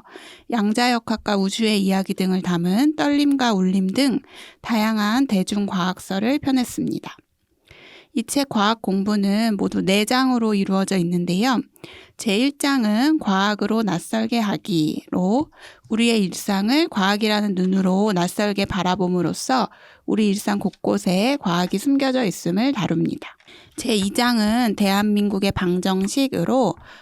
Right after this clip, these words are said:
과학자로서 느끼는 우리 사회 문제점을 날카롭게 파고듭니다.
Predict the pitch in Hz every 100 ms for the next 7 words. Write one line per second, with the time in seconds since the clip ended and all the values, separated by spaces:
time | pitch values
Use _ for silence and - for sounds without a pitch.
0 | - - 196 214 - 220 208 196 - 185
1 | 175 - 170 185 269 294 190 190 202 190
2 | 185 165 175 185 - 170 165 170 202 247
3 | 175 165 - 180 - - 254 269 277 269
4 | 220 170 - -